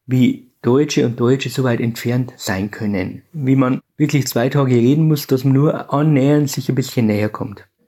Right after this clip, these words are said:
Als wir dann wieder zu Hause waren, hat nach einiger Zeit mein Bruder den Frank auch noch besucht und hat sich mit ihm im Allgäu, wo er dann gelandet ist, auch nochmal getroffen.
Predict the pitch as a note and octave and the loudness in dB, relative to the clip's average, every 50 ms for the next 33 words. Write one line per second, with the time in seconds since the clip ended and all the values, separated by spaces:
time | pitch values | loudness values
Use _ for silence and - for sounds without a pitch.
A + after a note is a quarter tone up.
0 | _ _ _ _ _ _ _ _ _ _ _ _ - C3 B2+ - C3+ B2 A#2 B2 | _ _ _ _ _ _ _ _ _ _ _ _ -2 -2 0 2 0 2 2 4
1 | A#2+ A#2+ A#2+ - A2+ G2 A#2+ D#3+ E3+ F#3 F3 E3 E3 E3 E3 E3 D#3 - _ - | 4 2 2 2 0 0 0 0 0 0 0 2 2 2 2 0 -2 -6 _ -20
2 | _ _ _ _ _ _ _ _ _ _ - G2+ A#2+ B2 B2 - A2+ A#2 - A#2 | _ _ _ _ _ _ _ _ _ _ -8 -4 -4 -4 -2 -2 -2 -2 0 0
3 | A#2+ B2 A#2 A2+ - A2+ A2 A2+ G#2+ A2 G#2+ A2 A#2 B2 C3 C3+ C3 B2+ A#2+ A2+ | 0 0 0 0 -2 -2 -2 0 0 0 0 0 0 2 2 2 2 2 0 -2
4 | A#2 - C3+ B2 - - - A2 A#2 A#2 - - A2 G2+ A#2 A2 - - - A#2 | -4 -6 -6 -6 -4 -4 -4 -4 -2 -4 -4 -6 -4 -4 -4 -4 -4 -6 -8 -6
5 | - - D#3 E3 F3 - - - - _ _ _ _ _ _ - A#2+ A2 - A2 | 0 0 0 0 0 -4 -10 -16 -20 _ _ _ _ _ _ -12 -6 -4 -4 -2
6 | - - A2+ G#2+ B2 B2 - C3 B2+ A#2+ A#2 A2+ G2 G#2+ A2+ A#2 C3 B2+ B2+ B2 | -2 -2 -2 -2 -2 0 0 2 2 2 2 0 0 0 0 2 2 2 0 -2
7 | B2+ - _ _ - _ - - _ _ - - A#2+ A#2 A#2 A2+ A#2 A2 G#2+ G#2 | -6 -12 _ _ -20 _ -20 -20 _ _ -4 -2 0 0 0 0 0 0 0 0
8 | G#2 G#2+ A2+ A#2 A#2 - A#2+ A#2 - - _ _ _ _ - - - - G#2+ G2+ | 0 0 0 0 0 0 -2 -2 -4 -8 _ _ _ _ -20 -14 -6 -6 -4 -2
9 | - B2 A2 G2 A#2 A2+ A2 A#2+ A2 G#2+ G2+ G#2 G2+ - - - A2 - | -2 -4 -2 -2 -2 -2 -2 -4 -4 -4 -4 -4 -4 -4 -4 -6 -6 -6